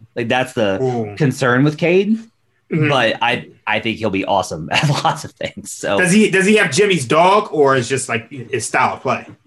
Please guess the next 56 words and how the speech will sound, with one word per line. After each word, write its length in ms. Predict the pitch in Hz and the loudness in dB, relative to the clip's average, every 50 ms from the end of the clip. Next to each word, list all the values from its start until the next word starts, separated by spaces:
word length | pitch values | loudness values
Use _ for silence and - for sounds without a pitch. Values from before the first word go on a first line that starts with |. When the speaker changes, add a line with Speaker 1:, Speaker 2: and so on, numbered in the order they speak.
| - _ | -10 _
Speaker 1:
I 100 | - 160 | -2 0
think 140 | 160 226 214 | 2 2 2
he's, 160 | 208 196 156 151 | 2 0 0 0
he's 240 | - 156 165 147 143 | 0 2 2 2 2
not, 320 | 180 190 190 170 - - | 2 2 2 2 2 2
he 100 | 139 151 | 2 4
doesn't 180 | 160 180 165 170 | 4 4 4 2
have 120 | 156 139 | 2 2
Jimmy's 200 | 143 143 127 110 | 2 0 0 0
dog. 360 | 95 98 85 69 85 - - - | -2 -4 -6 -6 -8 -12 -10 -4
I 100 | 117 123 | -2 0
would 120 | 131 131 | 0 2
say 100 | 147 139 | 2 0
that 120 | 123 120 117 | 0 0 -2
he 120 | 113 123 123 | 0 0 2
Speaker 2:
Okay. 80 | 123 | 2
Speaker 1:
has, 300 | 120 117 117 110 104 - - - - | 2 2 0 -2 -6 -10 -14 -4 -2
like, 320 | 120 107 101 98 - _ _ _ _ _ _ _ _ - | 0 0 0 -4 -8 _ _ _ _ _ _ _ _ -2
I, 160 | 127 131 - | -2 0 0
I 120 | - 127 | 0 0
think 160 | 123 143 135 | 0 0 0
he's 140 | 127 131 120 | 0 0 0
got 120 | 123 120 101 | -2 -2 -2
the 80 | 113 | -4
body 580 | 101 98 117 117 117 123 127 131 135 139 139 - _ _ _ _ - | -2 0 2 2 2 2 0 0 -2 -4 -6 -12 _ _ _ _ -6
and 100 | - 113 | -4 -2
he's 100 | 110 110 | 0 0
got 140 | 117 113 113 | 0 -2 -2
the 60 | - | -2
Speaker 2:
Mm-hmm. 100 | 143 139 | -4 -6
Speaker 1:
skill 260 | 131 113 113 104 113 | -6 -4 -2 -2 -2
set. 420 | 113 - 151 143 147 139 - - _ _ _ _ _ _ _ _ - | 0 0 0 2 2 0 0 -4 _ _ _ _ _ _ _ _ -2
Um, 280 | 113 117 113 107 98 95 | 0 2 2 2 0 -2
Speaker 2:
Mm-hmm. 240 | 92 - - - 123 | -4 -8 -12 -8 -4
Speaker 1:
but 260 | 139 143 131 - - | -2 -2 -2 -2 -2
I 80 | - 135 | 0 0
will 140 | 156 185 180 | 2 2 2
say 120 | 190 185 | 2 2
this 200 | 147 156 151 151 | 2 2 0 0
too: 200 | - 165 160 160 | -2 -2 0 0
like, 240 | 143 117 107 104 - - | 0 0 -2 -2 -4 -2
a 40 | 123 | 0
lot 180 | 123 127 143 | 0 0 0
of 60 | 156 | 0
guys 220 | 151 147 143 131 - | 0 0 0 0 -2
don't 220 | 135 123 123 - | -4 -4 -6 -8
come 160 | - 127 117 | -10 -8 -4
out 160 | 117 117 117 110 | -2 0 0 -2
of 80 | - | -4
college 420 | - - - 101 110 117 110 92 101 | -4 -2 0 0 2 2 0 -2 -4
with 120 | 104 87 | -6 -8
that 120 | 98 - | -8 -6
kind 120 | - 110 101 | -4 -4 -4
of 60 | 92 | -4
defensive 380 | 92 85 - 98 101 - 101 85 | -6 -8 -10 -10 -10 -10 -8 -8
mindset, 480 | 92 90 87 85 85 92 87 82 - | -6 -6 -6 -6 -6 -6 -6 -6 -6